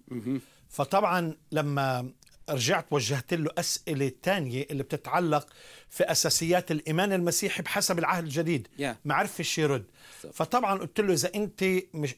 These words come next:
Speaker 2: إذا الأساسيات غير مدركها، فكيف أنت يعني مركز بس إنه حية تكلمت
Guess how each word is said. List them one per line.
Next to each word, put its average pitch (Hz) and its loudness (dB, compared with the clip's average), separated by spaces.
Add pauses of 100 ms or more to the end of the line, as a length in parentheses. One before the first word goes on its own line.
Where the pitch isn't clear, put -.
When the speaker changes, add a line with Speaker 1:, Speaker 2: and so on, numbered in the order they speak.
Speaker 2:
إذا 143 0
الأساسيات 170 0 (100)
غير 165 2
مدركها، 151 -2 (400)
فكيف - -4
أنت 185 -4 (300)
يعني 139 -2 (480)
مركز 156 0
بس 170 0
إنه 160 -2
حية 170 0
تكلمت 165 -2